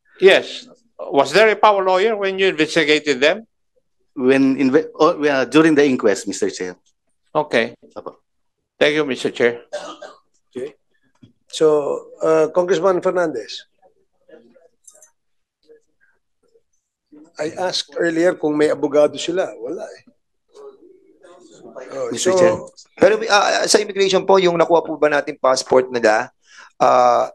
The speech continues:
Speaker 4: Chinese passport, th-, th-, were you able to get a Filipino passport for this, uh, for, uh, detainees?
Speaker 2: Um, uh, no Filipino passports, Mister Chair. Only two, uh, Chinese passports presented during the inquest.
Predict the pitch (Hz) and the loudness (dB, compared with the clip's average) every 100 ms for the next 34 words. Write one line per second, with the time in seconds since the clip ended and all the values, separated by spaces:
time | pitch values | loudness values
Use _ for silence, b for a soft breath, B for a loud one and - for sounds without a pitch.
0 | _ 147 143 147 - 127 120 - 117 127 | _ -2 -2 -6 -2 0 0 2 2 0
1 | - _ 120 139 147 - 185 208 175 170 | -8 _ -8 -4 -2 2 2 2 0 0
2 | 160 139 147 131 143 131 131 123 113 107 | 0 2 2 0 -6 -6 -6 -2 0 0
3 | - 120 117 113 107 107 107 98 98 - | 2 2 2 -2 -2 0 2 0 -2 -10
4 | - 117 117 110 101 101 104 104 95 95 | -2 0 2 0 -2 -2 -4 -2 -2 -2
5 | - - - _ _ _ _ _ _ - | -2 -4 -6 _ _ _ _ _ _ -2
6 | 127 123 117 117 - _ - 143 127 143 | 0 0 -2 -8 -16 _ 0 2 4 4
7 | 151 156 139 143 131 135 120 - 127 120 | 4 2 0 0 0 0 0 0 2 2
8 | 120 113 113 104 110 131 131 127 131 127 | 0 -2 -2 0 2 2 2 2 2 2
9 | 127 - b b _ _ _ - 147 151 | 0 -8 b b _ _ _ 4 6 6
10 | 151 147 - _ _ _ _ _ _ - | 4 0 -10 _ _ _ _ _ _ -14
11 | 127 123 123 123 - _ _ _ _ 147 | -10 -10 -10 -12 -20 _ _ _ _ -2
12 | 143 143 - 131 123 - 123 120 120 - | 0 0 0 0 0 -4 0 0 0 -6
13 | - - _ _ _ _ _ - 131 127 | -20 -20 _ _ _ _ _ -10 -4 0
14 | 139 127 139 131 113 123 127 113 120 127 | 0 2 2 2 2 2 2 2 -2 -2
15 | 113 107 98 - - | -4 -4 -4 -6 -16